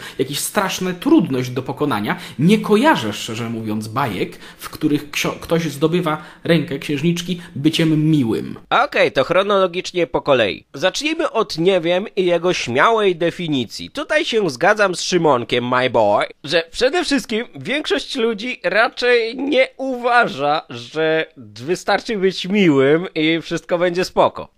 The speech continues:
Speaker 2: A niebieska pigułka miała być właśnie takim stadium podstawowym, stadium domyślnym w oczach red pillowców. Problem polega na tym,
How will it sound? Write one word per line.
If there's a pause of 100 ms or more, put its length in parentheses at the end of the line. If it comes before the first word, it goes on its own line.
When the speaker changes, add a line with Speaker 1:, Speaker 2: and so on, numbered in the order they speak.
Speaker 2:
A
niebieska
pigułka
miała
być
właśnie
takim
stadium
podstawowym,
stadium
domyślnym
w
oczach
red
pillowców.
Problem
polega
na
tym,